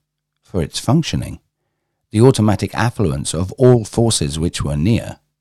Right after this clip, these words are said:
he lengthened the stop ender between its third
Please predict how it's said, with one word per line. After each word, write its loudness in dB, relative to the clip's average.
he 2
lengthened 2
the -4
stop -4
ender -10
between 2
its -2
third -4